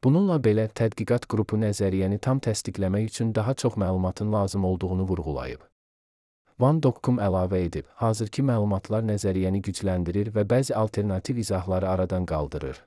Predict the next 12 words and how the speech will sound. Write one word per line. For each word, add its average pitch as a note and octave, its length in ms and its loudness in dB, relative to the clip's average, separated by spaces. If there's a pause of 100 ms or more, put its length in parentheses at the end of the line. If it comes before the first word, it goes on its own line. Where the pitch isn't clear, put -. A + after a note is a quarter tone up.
(880)
Amma C#3 380 6
biz C#3 220 2
hələ C#3 200 4
də A#2+ 180 4
bu A#2 100 2
məlumatları G2+ 720 0
daha A2 180 2
dərindən F#2+ 480 2
araşdırmalı F#2 720 0
və A2 140 4
başqa G#2+ 320 0
ehtimalları F#2 680 0